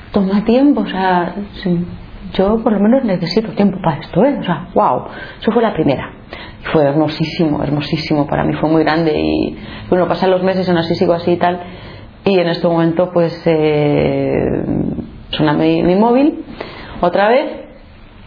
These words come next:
"Pili, how you doing?".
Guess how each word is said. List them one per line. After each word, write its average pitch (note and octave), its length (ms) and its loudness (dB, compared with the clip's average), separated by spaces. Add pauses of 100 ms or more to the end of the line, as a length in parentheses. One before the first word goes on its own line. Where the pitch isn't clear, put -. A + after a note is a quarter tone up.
(580)
"Pili, G#4 680 2
how G4+ 120 4 (100)
you G4+ 80 2
doing?". F#4 640 2